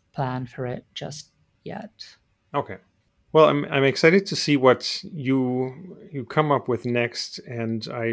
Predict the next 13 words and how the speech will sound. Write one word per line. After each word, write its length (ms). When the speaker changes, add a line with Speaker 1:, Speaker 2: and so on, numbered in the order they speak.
Speaker 2:
really 320
love 280
the 80
direction 540
that 240
dot 240
net 260
is, 160
is 240
moving. 800
I'm, 320
I'm 400
a 40